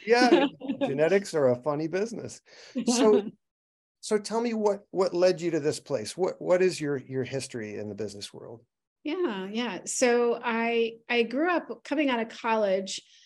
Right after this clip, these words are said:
Speaker 2: Um, I interned in finance. It was just an, an easy trajectory and,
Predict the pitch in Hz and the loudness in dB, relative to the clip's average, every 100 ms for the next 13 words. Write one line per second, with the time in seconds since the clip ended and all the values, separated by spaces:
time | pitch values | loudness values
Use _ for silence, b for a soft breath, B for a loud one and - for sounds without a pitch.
0 | b _ 208 196 208 226 240 240 247 233 | b _ -8 -6 0 2 4 4 4 2
1 | 202 196 190 185 202 190 208 247 285 - | 0 2 0 0 0 0 0 -2 -2 -2
2 | 247 208 190 202 196 - 196 190 - - | -4 -4 -2 -2 -2 -2 0 0 -4 -10
3 | - 214 208 - 220 208 - 220 202 220 | -6 -4 -4 -6 -8 -8 0 0 2 0
4 | 214 190 190 180 - 220 226 226 196 190 | -2 -4 -4 -4 -2 2 2 2 0 -4
5 | 190 190 | -4 -8